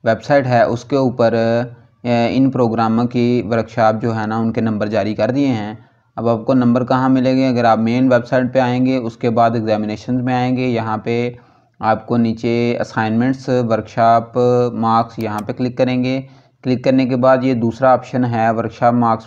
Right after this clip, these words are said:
for semester spring दो हज़ार इक्कीस, इसके ऊपर क्लिक करेंगे और उसके बाद आपने क्या करना है कि जो प्रोग्राम है आपका, उसको आपने सिलेक्ट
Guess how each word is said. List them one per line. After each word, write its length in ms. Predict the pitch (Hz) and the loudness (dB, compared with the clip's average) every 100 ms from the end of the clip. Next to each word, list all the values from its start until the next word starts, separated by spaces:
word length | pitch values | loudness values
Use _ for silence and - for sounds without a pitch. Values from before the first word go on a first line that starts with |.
| - | -2
for 100 | 113 | -2
semester 580 | - 113 107 - 120 - | -2 -6 -6 -8 -10 -6
spring 240 | 117 120 | -2 0
दो 120 | 110 | 0
हज़ार 200 | 110 107 | -2 -2
इक्कीस, 360 | 104 - 143 - - _ _ - | -2 -4 -6 -6 -20 _ _ -20
इसके 220 | - - | -14 -2
ऊपर 200 | 147 143 | 0 0
क्लिक 260 | 131 143 135 | -2 -2 0
करेंगे 400 | 135 131 135 139 | 0 2 2 0
और 200 | 135 117 | 0 0
उसके 300 | 117 - 127 | -2 -2 -2
बाद 320 | 113 117 117 | 4 4 4
आपने 480 | 98 113 110 117 117 | 4 4 2 0 -4
क्या 220 | 117 110 | 0 0
करना 340 | 104 110 107 107 | 2 -2 -2 -4
है 200 | 110 110 | -4 -6
कि 120 | 127 | -4
जो 200 | 113 113 | -2 -2
प्रोग्राम 520 | 110 110 104 120 123 | -2 -4 0 0 0
है 100 | 127 | 0
आपका, 320 | 113 104 101 | 0 -2 -2
उसको 260 | 131 - 117 | -4 -2 0
आपने 280 | 110 107 120 | 0 0 -6
सिलेक्ट 260 | 120 107 | -6 -8